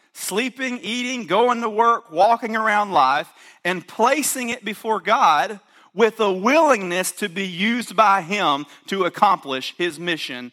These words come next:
in the world. And so watch this. I think if Paul wrote this passage today, he might would say something like this: "Take your going to school and your going to practice and lay it before God."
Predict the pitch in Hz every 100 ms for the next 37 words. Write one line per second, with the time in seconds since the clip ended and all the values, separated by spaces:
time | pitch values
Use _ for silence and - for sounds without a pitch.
0 | _ _ _ 147 147 139 139 117 95 -
1 | _ _ _ _ _ _ _ _ _ _
2 | - 170 240 247 226 190 143 196 196 294
3 | 294 254 - - 277 269 226 233 226 233
4 | 202 - 233 220 214 202 - - 180 147
5 | 135 190 - - - - 233 254 247 -
6 | 214 - 220 - 208 190 175 160 143 -
7 | 131 - - 247 254 233 180 139 196 240
8 | 277 294 285 - - 185 151 147 196 -
9 | - 185 190 196 190 143 202 240 269 262
10 | 254 - 196 151 - 185 196 - - 156
11 | 147 139 165 185 - 233 240 320 294 110